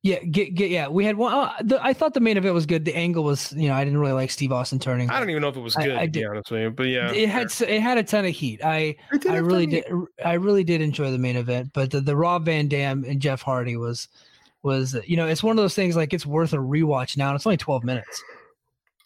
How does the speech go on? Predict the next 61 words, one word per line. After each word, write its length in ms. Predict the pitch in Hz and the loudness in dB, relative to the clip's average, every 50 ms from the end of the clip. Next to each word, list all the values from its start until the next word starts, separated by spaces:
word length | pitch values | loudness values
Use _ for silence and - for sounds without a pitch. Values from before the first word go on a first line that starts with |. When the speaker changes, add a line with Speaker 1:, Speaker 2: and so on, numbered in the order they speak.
| _ _ _ _ _ _ _ _ _ _ - - | _ _ _ _ _ _ _ _ _ _ -6 -4
Speaker 2:
Yeah, 140 | 220 214 - - | -2 -2 -2 0
wrestling, 420 | 220 226 226 - - 202 202 196 | 0 0 0 0 0 0 0 2
again, 240 | 190 190 165 131 120 | 2 0 -2 -2 -6
the 120 | 120 117 | -8 -6
sh-, 160 | - - - | -6 -4 -2
matches 340 | 139 139 147 - - 123 110 | -2 -2 -2 -4 -8 -12 -10
were 120 | 104 107 110 | -8 -6 -4
a 40 | |
lot 140 | 110 107 98 | -4 -4 -6
shorter 300 | - - 135 117 110 113 | -6 -6 -6 -6 -6 -6
back 220 | - 120 120 117 - | -6 -6 -8 -8 -8
then 180 | - 113 110 | -8 -8 -8
too. 280 | 110 - - 123 113 113 | -8 -6 -4 -4 -4 -2
Like, 180 | 107 117 117 - | -4 -6 -4 -2
you 80 | 135 | 0
didn't 160 | 139 139 135 127 | 0 0 0 0
get, 260 | 131 123 123 - 143 | -2 -2 -4 -6 -6
like, 140 | 135 120 131 | -6 -2 0
Speaker 1:
Yeah. 80 | 139 | 0
Speaker 2:
not 120 | 156 180 190 | 0 0 0
everything 480 | 185 190 175 175 170 147 156 160 156 147 | 0 -2 -2 -2 -2 -2 -2 -2 -2 0
was 220 | 131 127 117 - - - _ - | -2 -2 -2 -4 -6 -8 _ -6
epic, 420 | - 165 143 - - 117 - - - _ _ - | -6 -6 -6 -6 -10 -14 -14 -14 -20 _ _ -4
but 80 | 165 | 0
this 160 | 190 381 415 415 | 0 2 2 2
is 60 | 381 | 0
a 80 | 339 - | 0 0
show 240 | - - 277 269 | 2 4 4 4
where 100 | 240 196 | 4 4
stuff 280 | 165 - - 240 208 - | 2 0 0 -2 -2 -2
should 240 | - - - 220 220 | -2 -2 0 0 0
have 80 | 175 | 0
been 160 | 139 131 131 - | -2 -4 -6 -4
epic. 400 | 131 151 143 127 - 131 - - | -4 -6 -4 -4 -4 -8 -8 -6
But 120 | - 156 165 | -6 -6 -2
again, 200 | 170 170 147 131 | -2 -4 -2 -2
what 140 | - 147 139 | -2 0 0
was, 160 | - - - | 0 0 0
Speaker 1:
<laughs> 0 | |
Yeah. 240 | 208 190 - 160 139 - - - - | -2 -2 -2 -4 -6 -12 -14 -12 -2
Speaker 2:
what 140 | - 208 196 | 0 0 2
was 160 | 202 202 165 | 2 0 2
there? 200 | 175 202 165 113 | 2 0 0 0
Speaker 1:
Yeah. 140 | - 127 123 | -2 -2 -2
Speaker 2:
What 120 | 151 170 170 | -2 -2 -2
was 180 | 165 143 139 | -4 -4 -2
really, 180 | 151 147 131 117 | -2 -2 -2 0
I 40 | 135 | 0
mean, 120 | 143 143 | 0 0
Speaker 1:
Yeah. 80 | 147 143 | 0 0
Speaker 2:
like, 100 | 139 - - - - - | -4 -4 -12 -20 -14 -6
remember, 280 | - 190 226 269 330 269 | 0 2 2 2 2 2
we 140 | 196 214 254 | 2 4 4
didn't 80 | 302 320 | 4 4
even 100 | 269 220 | 4 2
skipped 300 | - - - 262 262 247 | 0 -2 -4 -4 -2 -2
over, 160 | 214 175 175 | 0 2 4
like, 140 | 165 156 - | 2 2 0
remember 180 | 175 214 233 247 | -2 -2 0 0
they 80 | 214 | 0
brought 280 | 165 131 156 160 156 117 | 0 0 0 -2 -2 -2